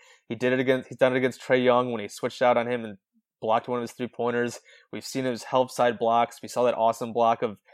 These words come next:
Ante Zizic when he pinned the ball against the backboard and then immediately, like, sprinted the other way and let a fast break. Like, seeing that kind of stuff, just those kind of skills, just in general, those instincts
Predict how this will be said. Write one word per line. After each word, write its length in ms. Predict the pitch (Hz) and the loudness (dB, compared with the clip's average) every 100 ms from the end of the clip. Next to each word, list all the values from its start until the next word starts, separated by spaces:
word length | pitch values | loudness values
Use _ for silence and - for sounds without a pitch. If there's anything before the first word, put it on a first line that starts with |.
| - _ _ - | -20 _ _ -12
Ante 240 | 123 123 | -12 -8
Zizic 420 | 123 131 123 120 139 | -6 -2 -2 -2 -4
when 80 | 120 | -6
he 60 | |
pinned 260 | - 139 127 | -6 -6 -4
the 40 | |
ball 400 | 117 117 123 117 | 2 4 4 2
against 260 | 127 123 - | -2 -8 -8
the 60 | |
backboard 460 | 120 117 120 127 120 | -2 -2 0 0 0
and 100 | 117 | 0
then 100 | 107 | -8
immediately, 580 | 117 127 131 127 117 101 | -6 -6 -4 -4 -4 -6
like, 140 | 85 _ _ | -14 _ _
sprinted 460 | - - 143 131 127 | -16 -8 -8 -6 -2
the 80 | 127 | 0
other 140 | 120 | 0
way 160 | 120 123 | 2 0
and 120 | 117 | 2
let 120 | 120 | -2
a 60 | 113 | 0
fast 280 | 127 113 - | 0 -2 -2
break. 240 | - 120 117 | 0 0 0
Like, 140 | 113 _ _ _ _ | -4 _ _ _ _
seeing 240 | - 175 | -4 0
that 140 | 170 - | 0 2
kind 140 | 131 | 0
of 40 | |
stuff, 360 | - 147 127 - _ _ _ _ - | 2 4 4 4 _ _ _ _ -8
just 200 | 143 - | -4 4
those 200 | 156 - | 4 4
kind 140 | 156 | -2
of 40 | 135 | -2
skills, 440 | - 139 123 113 | 0 2 2 0
just 140 | - 147 | -10 -12
in 120 | 131 | 0
general, 340 | 135 127 123 | 2 4 4
those 260 | 117 117 - | 2 -2 -4
instincts 640 | 139 - 127 117 - - | -12 -8 -6 -6 -8 -16